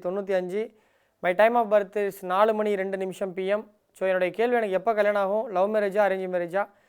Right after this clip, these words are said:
வெளிநாட்டுக்கு போக முடியுமா அல்லது கவர்மெண்ட் வேலை கிடைக்குமா அல்லது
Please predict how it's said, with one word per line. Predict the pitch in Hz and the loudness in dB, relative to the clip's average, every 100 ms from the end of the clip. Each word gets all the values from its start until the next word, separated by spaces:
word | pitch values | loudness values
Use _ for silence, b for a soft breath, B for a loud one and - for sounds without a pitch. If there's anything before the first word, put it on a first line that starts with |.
| b b b | b b b
வெளிநாட்டுக்கு | - 190 254 254 233 214 | -4 0 4 4 2 0
போக | 196 208 | 0 0
முடியுமா | 202 190 190 226 | 0 -2 0 2
அல்லது | 208 | 2
கவர்மெண்ட் | 175 185 214 208 | 2 0 0 0
வேலை | 190 175 | -2 -2
கிடைக்குமா | 170 160 165 175 - _ | -4 -6 -6 -8 -10 _
அல்லது | - 185 202 | -2 0 0